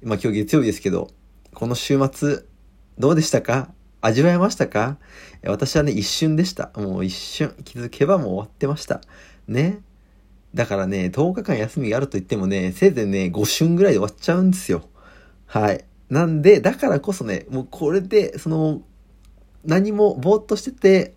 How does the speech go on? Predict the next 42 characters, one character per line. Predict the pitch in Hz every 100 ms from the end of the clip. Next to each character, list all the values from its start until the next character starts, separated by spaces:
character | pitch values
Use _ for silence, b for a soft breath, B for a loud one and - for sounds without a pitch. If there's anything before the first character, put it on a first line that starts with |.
| -
あ | 175
れ？ | 226 - _ B B B B -
も | 190
う | 180
あ | 226
と | 160 139 - -
年 | 139 160
末 | 196
年 | 190 208
始 | 139
三 | 139
日 | 156 -
し | 247
か | - 165
な | 165
い |
っ | 147
て | - - 139
言 | 147
っ | 156 - _ _ _ -
て、 | 196 190 - - - _ B B B _ - -
後 | 196 196
悔 | 190 160
し | 160 -
な | 170
が | 165
ら | 165 175
開 | 156 160
け | 170
る | 170 196 165
年 | - 151 - 156
明 | 151
け | 165
の | 160 165
一 | 139 151
月 | 156 156
四 | 139
日 | 143 196
で | 180
は | 160
な | 190
く、 | 185 208 208